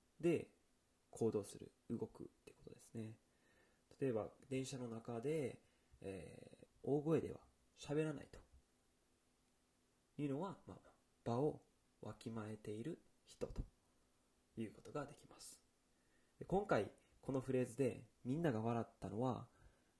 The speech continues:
えー、このフレーズが少し厳しい言葉。まあ、アグレッシブな意味が入ってるからなんですね。はい。英語で言うと、think about where you are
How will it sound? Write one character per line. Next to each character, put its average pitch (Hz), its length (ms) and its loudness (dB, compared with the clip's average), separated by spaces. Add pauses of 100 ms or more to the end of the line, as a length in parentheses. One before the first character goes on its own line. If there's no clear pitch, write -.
(100)
え 95 840 -6
ー、 - 60 -18
こ 123 100 0
の 127 80 4
フ 123 100 2
レ 120 100 8
ー 117 40 4
ズ 117 60 2
が 113 100 0
少 - 240 0
し - 180 -6
厳 190 220 0
し - 160 -4
い - 120 -4
言 - 100 -2 (100)
葉。 - 100 -4 (1080)
ま 101 260 2 (300)
あ、 - 80 -2
ア 123 40 0
グ 117 120 -2
レ 185 80 4
ッ - 20 0
シ - 220 -4
ブ 113 100 0
な 113 160 -2 (640)
意 147 140 4
味 135 100 4
が 147 260 2 (260)
入 110 180 4
っ - 20 -14
て - 180 2
る 110 80 6
か 101 140 2
ら - 120 -4
な - 80 -10
ん - 80 -14
で - 100 -14
す - 100 -8
ね。 139 220 0 (560)
は - 100 -20
い。 - 40 -20 (2000)
英 170 120 10
語 170 100 12
で 156 100 6
言 156 140 8
う 147 40 4
と、 147 280 4 (500)
think 139 220 8 (400)
about 113 400 4 (400)
where 117 160 8
you 113 140 6
are - 260 -2